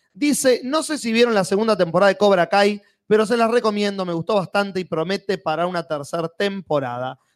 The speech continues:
De lo transmito le contesta, "Empecé a verla y me pareció que decayó mucho, así que la dejé de ver". Y hoy un poco vamos a hablar de, de esa serie dentro de la temática del programa de hoy.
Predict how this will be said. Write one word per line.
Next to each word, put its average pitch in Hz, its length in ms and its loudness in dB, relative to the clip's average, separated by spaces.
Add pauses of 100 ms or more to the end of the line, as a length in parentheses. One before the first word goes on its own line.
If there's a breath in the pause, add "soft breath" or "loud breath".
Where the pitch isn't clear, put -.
(120)
De 208 80 -2
lo 208 80 0
transmito 220 320 2
le 202 80 0
contesta, 190 320 0
"Empecé 160 280 0
a 180 40 4
verla 190 280 4
y 185 40 4
me 180 100 2
pareció 170 300 2
que 190 100 2
decayó 185 340 0
mucho, 185 400 0 (220 soft breath)
así 170 240 -8
que 190 140 -4
la 208 120 4
dejé 202 220 0
de 180 140 2
ver". 202 200 4 (240 soft breath)
Y 240 120 2
hoy 277 260 4
un 262 160 -10
poco 262 220 2
vamos 254 380 -2
a 214 180 4
hablar 170 560 2 (320)
de, 151 800 0
de 156 120 -6
esa 165 200 -8
serie 180 340 -4
dentro 170 360 4
de 156 140 4
la 143 160 -2
temática 151 560 -2
del 131 140 -4
programa 139 480 -2
de 117 120 -6
hoy. 123 240 -12